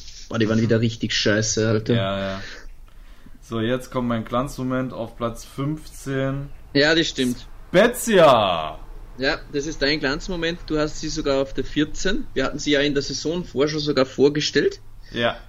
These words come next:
Speaker 1: Ähm, und haben sie gut eingeschätzt. Da haben
Speaker 2: Ja.
Speaker 1: mir dann die Plätze und auch die Eier gefehlt, denn bei mir sind sie,
Speaker 2: <laughs>
Speaker 1: äh,
Speaker 2: Abgestiegen.
Speaker 1: am vorletzten Platz.
Speaker 2: Genau.
Speaker 1: Neunzehn.
Speaker 2: Ja.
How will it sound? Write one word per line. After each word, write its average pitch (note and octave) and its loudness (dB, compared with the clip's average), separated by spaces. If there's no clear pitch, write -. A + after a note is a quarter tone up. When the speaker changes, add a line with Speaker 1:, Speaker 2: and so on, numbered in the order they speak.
Speaker 1:
Ähm, D3+ 4
und D3 -8
haben D3 2
sie D3+ -4
gut D#3 -4
eingeschätzt. F#3+ 0
Da C#3+ 2
haben D#3 2
Speaker 2:
Ja. F#2+ -4
Speaker 1:
mir E3 2
dann E3 -2
die D#3+ -6
Plätze D#3+ -2
und - -6
auch C#3+ -2
die - -2
Eier A#2 4
gefehlt, F#3+ -6
denn C#3+ 0
bei D3 2
mir D#3+ 2
sind F#3 -4
sie, F3+ 0
Speaker 2:
<laughs> - -8
Speaker 1:
äh, - 0
Speaker 2:
Abgestiegen. C#3+ 4
Speaker 1:
am D#3+ -2
vorletzten C#3+ 2
Platz. - -4
Speaker 2:
Genau. G#2 -8
Speaker 1:
Neunzehn. B2 -2
Speaker 2:
Ja. F2+ -14